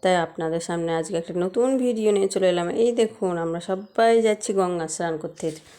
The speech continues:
সবাই মানে আমরা তিনজন মিলে। তো চলুন, সু-, আর আমরা যখন বেরিয়েছি ভোর পা-, সাড়ে পাঁচটা কিন্তু, তখন কিন্তু সূর্য মামা ওঠেনি। এবার সূর্য মামা উঠে গেল, আমরা কিন্তু উদ্যানপুর ঘাটে পৌঁছে গেলাম স্নান করতে। তাই দেখুন, আজকে তো একটুকু ভিড় নেই,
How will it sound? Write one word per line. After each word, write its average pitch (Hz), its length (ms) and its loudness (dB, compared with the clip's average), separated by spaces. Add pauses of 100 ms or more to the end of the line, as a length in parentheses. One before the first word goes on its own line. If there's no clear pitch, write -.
(100)
সবাই 170 320 -4
মানে 214 220 -2
আমরা 247 200 -4
তিনজন 240 400 2
মিলে। 156 260 -2 (1040)
তো - 120 -12
চলুন, 220 400 0 (180)
সু-, - 260 -6
আর 175 260 2
আমরা 180 260 2
যখন 196 360 2
বেরিয়েছি 214 680 0 (240)
ভোর 185 180 4
পা-, 165 320 2
সাড়ে 190 260 4
পাঁচটা 196 400 0
কিন্তু, 165 440 -4 (320)
তখন 196 280 0
কিন্তু 214 240 -2
সূর্য 220 260 -4
মামা 202 260 2
ওঠেনি। 190 420 0 (100)
এবার 170 200 -2
সূর্য 185 260 -4
মামা 185 220 0
উঠে 208 200 0
গেল, 233 140 0
আমরা 220 240 2
কিন্তু 165 280 -2 (720)
উদ্যানপুর 180 560 0
ঘাটে 185 300 -2
পৌঁছে 247 420 0
গেলাম 165 220 -2
স্নান 190 300 -2
করতে। 143 420 -8 (1000)
তাই 185 100 4
দেখুন, 190 220 4
আজকে 170 260 2
তো 190 100 2
একটুকু 185 340 -4
ভিড় 202 260 4
নেই, 202 200 2